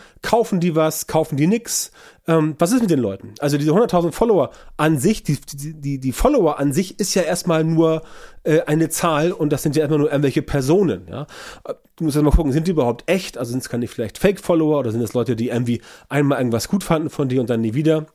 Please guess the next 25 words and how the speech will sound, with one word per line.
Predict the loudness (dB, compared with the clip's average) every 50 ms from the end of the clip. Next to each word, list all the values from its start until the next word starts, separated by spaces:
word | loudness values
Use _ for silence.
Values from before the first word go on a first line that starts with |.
| _ _ _ _ _ _ _ _ _ _ -12 -8
Und | -4 0 0
das | 0
ist | 2 2
ja | 2
das | 2 2 2
Wichtige. | 0 0 0 -2 -4 -4 -4 -14 _ -20 -20 -20 -20 -12 -6
Und | 0 0
das | 0 2
ist | 2
ja | 2
der | 2 2
strategische | 2 2 0 2 2 2 4 2 2 2 0
Ansatz. | 2 2 0 0 0 -4 -4 -8 -14 -14 -14 -20 -20 -20 -20 -8
Das | -6 -4 0 2
heißt, | 2 2 2 0 -4 -10 -16 -20 _ _ _ _ -20 _ _ -2
mir | 0 2 4 4 4
persönlich | 4 2 4 4 4 4 4 4 4 2 -2 -2 -10 -20 -20 _ -18 -18 -16 -6
ist | -4 -4 -4 -2
es | -4 -6
viel | -6 -2 2 2 4 4
wichtiger, | 2 0 0 0 2 2 2 2 0 -4 _ -20 _ -18
ich | -12 -4 -2
habe | 0 0 0 -2 -4 _ -20 _ -10
tausend | -2 2 2 4 4 4 2 0
Follower, | -2 0 0 0 2 2 2 0 0 -2 -4